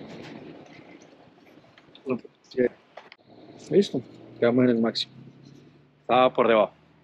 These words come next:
Eh, nunca mezclen refrigerantes. Por ejemplo, yo tengo aquí refrigerante en este caso. Tengo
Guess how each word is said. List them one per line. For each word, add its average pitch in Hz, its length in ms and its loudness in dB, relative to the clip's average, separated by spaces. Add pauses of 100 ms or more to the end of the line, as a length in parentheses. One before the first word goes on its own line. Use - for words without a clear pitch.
(220)
Eh, 135 500 6 (580)
nunca 196 280 4
mezclen 185 340 2
refrigerantes. 147 800 2 (180)
Por 131 100 2
ejemplo, 131 260 4
yo 143 220 4
tengo 147 240 4
aquí 151 160 2
refrigerante 120 500 2
en 131 60 0
este 131 180 -4
caso. 131 300 0 (440)
Tengo 127 340 4